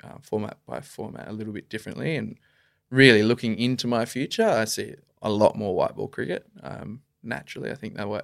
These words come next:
that's the way it's gonna go. The last few years, I've played heaps of white ball cricket, and I've been on all the white ball tours for Australia, which means I've played no red ball cricket. Um, and it's a very different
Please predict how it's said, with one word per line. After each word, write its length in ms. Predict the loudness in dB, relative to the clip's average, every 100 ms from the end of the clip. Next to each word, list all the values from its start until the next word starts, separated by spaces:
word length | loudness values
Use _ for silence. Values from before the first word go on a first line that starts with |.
| -10
that's 200 | -14 -8
the 60 | -4
way 120 | -4
it's 140 | -6
gonna 160 | -8 -8
go. 300 | -4 -2 -4 -8 _ _ _ _ _ _ _ _ _ _ _
The 80 | 6
last 260 | 10 10 8
few 100 | 2
years, 260 | 4 4
I've 160 | 2 0
played 200 | 0 0
heaps 280 | -4 -6 -8
of 80 | -10
white 160 | -8
ball 260 | -6 -8 -10
cricket, 460 | -14 -8 -2 -2 -4 _ _
and 280 | -4 -4 -4
I've 100 | -6
been 140 | -4 -2
on 100 | 0
all 120 | 0
the 60 | 0
white 200 | -2 -2
ball 120 | -8
tours 300 | -4 -6 -4
for 120 | -6
Australia, 460 | -6 -2 0 0 -4
which 180 | -4
means 220 | -2 -2 -2
I've 180 | -6 -8 _
played 180 | 0 2
no 120 | 0
red 220 | -4 -8
ball 100 | -10
cricket. 300 | -12 -10 -12 -16 _
Um, 420 | -16 -14 -12 -14 -18 _ _ _ _ _
and 140 | -4 -2
it's 240 | -2 -8 -12 _ _
a 80 | -10
very 440 | -10 -4 -4 -4
different 440 | -8 -12 -10 -10